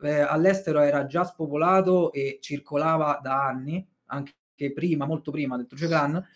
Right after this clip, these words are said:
volevano in qualche modo portare in Italia, eh, ok, eh,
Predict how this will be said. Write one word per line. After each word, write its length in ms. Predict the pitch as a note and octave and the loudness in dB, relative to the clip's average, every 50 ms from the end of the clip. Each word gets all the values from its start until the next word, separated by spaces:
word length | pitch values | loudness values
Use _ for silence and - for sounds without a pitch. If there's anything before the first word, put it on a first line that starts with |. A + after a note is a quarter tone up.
| _ _ _ | _ _ _
volevano 280 | D3 E3 F#3 F#3 F3 E3+ | 0 4 6 6 6 4
in 60 | E3 | 2
qualche 260 | - E3+ D3 - - | 2 2 0 4 4
modo 300 | F#3+ G#3 F#3+ D#3 D#3 D#3 | 4 4 6 4 4 2
portare 420 | - E3 E3+ E3 E3+ - G#3 G#3 F#3+ | 4 4 2 2 4 2 4 4 6
in 100 | F3+ F3+ | 4 4
Italia, 640 | E3+ D#3+ F#3+ F#3 D#3+ C#3 C3 C3 C3 A#2+ A2+ A2+ _ _ _ _ _ - | 2 2 2 4 4 2 2 0 -2 -2 -4 -6 _ _ _ _ _ -12
eh, 80 | A2+ | -8
ok, 280 | B2+ B2+ B2+ B2+ B2+ - | -6 -6 -6 -6 -4 -2
eh, 280 | D#3 C#3+ B2+ C3+ C#3 | 0 0 0 0 -4